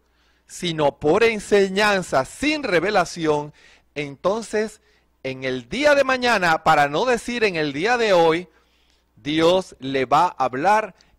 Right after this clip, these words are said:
y usted no va a identificar la voz de Dios.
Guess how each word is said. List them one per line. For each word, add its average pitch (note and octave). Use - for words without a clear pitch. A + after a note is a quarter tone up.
y C3+
usted F#3+
no D3+
va E3
a E3+
identificar C#3+
la G#2
voz A#2
de C3+
Dios. F#2